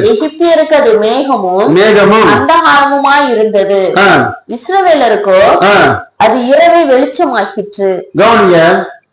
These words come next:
Speaker 2: அப்ப இஸ்ரவேல் மக்கள் அந்த, அந்த ரெண்டா, செங்கல் நாள் ரெண்டா பிளந்துட்டாரு, நடந்து போறாங்க, அவங்களுக்கு வெளிச்சமா இருக்குது.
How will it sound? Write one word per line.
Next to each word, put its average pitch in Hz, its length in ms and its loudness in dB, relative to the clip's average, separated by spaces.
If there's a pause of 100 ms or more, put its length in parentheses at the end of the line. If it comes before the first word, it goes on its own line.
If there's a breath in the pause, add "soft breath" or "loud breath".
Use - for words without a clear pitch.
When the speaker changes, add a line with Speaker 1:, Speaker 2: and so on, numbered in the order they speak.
(280)
Speaker 2:
அப்ப 196 240 -4 (1080)
இஸ்ரவேல் 240 520 0
மக்கள் 190 420 2
அந்த, 160 480 2
அந்த 151 180 2 (180)
ரெண்டா, 180 260 0
செங்கல் 202 280 0
நாள் 190 200 2
ரெண்டா 190 380 0
பிளந்துட்டாரு, 175 680 0 (100)
நடந்து 180 460 0
போறாங்க, 165 340 2
அவங்களுக்கு 226 560 0
வெளிச்சமா 233 420 0
இருக்குது. 147 320 0